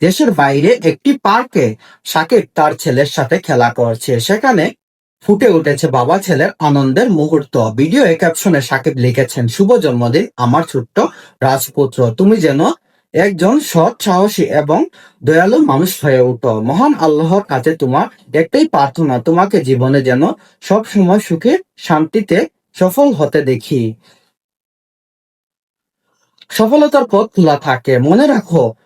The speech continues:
আমি সব সময় তোমার পাশে আছি।" শাকিবের এই পোস্টে দেখা ভক্তরা আবেগ ও ভালোবাসা প্রকাশ করেন। জয়ের জন্মদিনে শুভেচ্ছা জানান। এরপরই ছেলেকে নিয়ে জন্মদিনের বিশেষ পোস্ট দেন চিত্রনায়িকা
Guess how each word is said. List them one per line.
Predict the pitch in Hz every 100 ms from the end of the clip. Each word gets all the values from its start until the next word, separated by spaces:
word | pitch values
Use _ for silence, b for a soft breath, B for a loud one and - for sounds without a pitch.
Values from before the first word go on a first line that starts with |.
| _
আমি | 151 185 320
সব | 233 196
সময় | - 196 226 214
তোমার | 165 165 160
পাশে | 151 156 - 147
আছি।" | 120 - 127
শাকিবের | - 165 262 226 165
এই | 185 214 240
পোস্টে | 190 190 202 139
দেখা | 135 175 196 349 _ _ _ -
ভক্তরা | 190 202 254 160 131 - -
আবেগ | 156 170 196 214 -
ও | 165
ভালোবাসা | 139 170 202 185 165 226
প্রকাশ | - - 135 -
করেন। | - 123 120 120
জয়ের | 147 208 240 214
জন্মদিনে | 147 139 135 131 151
শুভেচ্ছা | 170 131 123 120 131
জানান। | 120 117 117 110 B B B
এরপরই | - 233 240 220 175
ছেলেকে | 180 156 160 175
নিয়ে | 123 135
জন্মদিনের | 139 123 123 147 240 220 135
বিশেষ | 131 - 233 -
পোস্ট | 143 156 160
দেন | 135 165 269 B B
চিত্রনায়িকা | 196 190 220 196 135 127 208